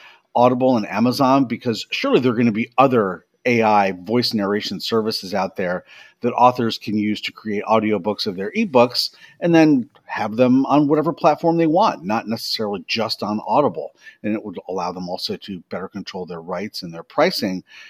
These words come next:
Um, so I'm not sure how this beta test is going to succeed and how it will evolve,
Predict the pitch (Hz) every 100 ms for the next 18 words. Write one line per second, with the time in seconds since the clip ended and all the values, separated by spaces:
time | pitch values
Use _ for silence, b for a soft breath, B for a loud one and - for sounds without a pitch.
0 | B B B 117 120 120 123 _ - 170
1 | 240 294 240 185 170 143 - 143 131 143
2 | 123 113 98 110 104 107 - 170 160 107
3 | 87 110 104 90 95 85 113 127 135